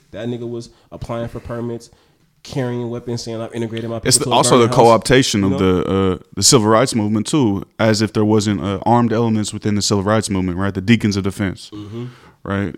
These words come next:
Speaker 2: We know for a fact there was armed elements within that, but it's the co-optation of history meant to, uh, fit this quote unquote American assimilationist dream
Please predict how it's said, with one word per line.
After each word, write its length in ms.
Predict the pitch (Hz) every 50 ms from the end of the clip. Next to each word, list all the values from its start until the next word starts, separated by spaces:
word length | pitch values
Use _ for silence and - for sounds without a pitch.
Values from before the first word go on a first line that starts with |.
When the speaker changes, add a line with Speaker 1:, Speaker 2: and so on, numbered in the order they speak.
| _ _ -
Speaker 2:
We 160 | 104 110 117
know 140 | 135 131 123
for 180 | - - 123
a 60 | 120
fact 240 | 120 - 160 151 139
there 80 | - 113
was 100 | 107 101
armed 240 | 101 104 101 101 98
elements 460 | 95 95 95 95 90 85 - - - _
within 280 | - 98 92 - 92 92
that, 200 | 95 95 98 95
but 220 | 95 95 95 85 - -
it's 160 | 98 92 -
the 60 | -
co-optation 800 | - - 123 101 101 104 - - - 107 110 - - 104 95 95 - _ _ _
of 140 | - - 80 104
history 480 | 113 131 123 - - 101 95 98 104 - _ _ _ _ -
meant 360 | - 98 95 92 76 - _ -
to, 380 | - - 90 90 90 90 85 - _ _ -
uh, 220 | - - - 57
fit 320 | - - - 117 104 -
this 280 | - 104 98 - - -
quote 220 | - - - 101 101
unquote 400 | 101 95 - 101 98 92 - - - - - -
American 480 | - 92 98 107 107 104 98 - 98
assimilationist 800 | 98 90 - 107 104 101 98 101 104 95 - - 98 92 92 90
dream 460 | 87 98 101 117 120 107 101 104 110